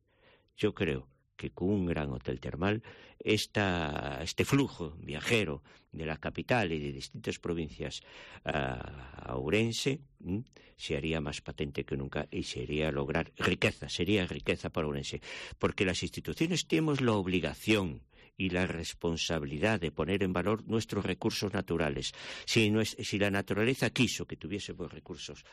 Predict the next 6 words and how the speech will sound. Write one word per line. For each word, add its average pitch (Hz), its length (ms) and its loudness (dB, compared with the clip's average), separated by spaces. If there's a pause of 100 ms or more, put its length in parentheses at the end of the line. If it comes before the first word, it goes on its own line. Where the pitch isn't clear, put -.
(200)
naturales, 85 640 -8 (320)
los 82 240 -4
políticos - 800 -8
están, - 480 -4 (180)
estamos, - 560 0 (140)
¿eh? 107 160 0